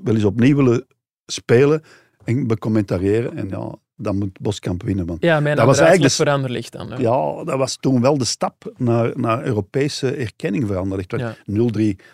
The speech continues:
Speaker 1: uit tegen een sterk Werder Bremen toen. Die match dan maar heb ik gekozen. Die, die schoot mij als eerste te binnen, maar ik heb die niet gecommentarieerd. Want als ik matchen moet hercommentarieeren, ja, daar ga ik niet aan beginnen. Maar die, dat is een nieuwe match dan voor mij.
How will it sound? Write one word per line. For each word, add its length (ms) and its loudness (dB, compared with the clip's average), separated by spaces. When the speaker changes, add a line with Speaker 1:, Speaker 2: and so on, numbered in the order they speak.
Speaker 1:
uit 160 -10
tegen 220 -2
een 80 -2
sterk 340 -4
Werder 260 -6
Bremen 360 -6
toen. 260 -8
Die 160 4
match 240 0
dan 140 -6
maar 160 -6
heb 120 -6
ik 100 -12
gekozen. 420 -4
Die, 200 0
die 120 -2
schoot 240 2
mij 100 2
als 100 2
eerste 260 -2
te 120 -4
binnen, 180 -2
maar 100 -2
ik 80 -10
heb 120 -6
die 80 -4
niet 100 -10
gecommentarieerd. 840 -8
Want 160 -18
als 120 -10
ik 120 -12
matchen 300 -6
moet 220 -8
hercommentarieeren, 840 -6
ja, 140 -10
daar 100 -12
ga 80 -10
ik 60 -10
niet 80 -10
aan 100 -8
beginnen. 320 -10
Maar 140 -2
die, 280 0
dat 100 -4
is 80 0
een 140 0
nieuwe 240 2
match 220 -6
dan 240 -10
voor 100 -12
mij. 200 -8